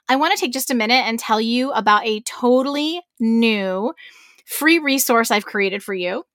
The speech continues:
I've been thinking about you so much lately, and as I've considered how to really serve you guys,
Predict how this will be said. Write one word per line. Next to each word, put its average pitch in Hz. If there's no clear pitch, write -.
I've 233
been 294
thinking 339
about 349
you 247
so 277
much 285
lately, 208
and 269
as 294
I've 311
considered 311
how -
to 285
really 247
serve 208
you 277
guys, 349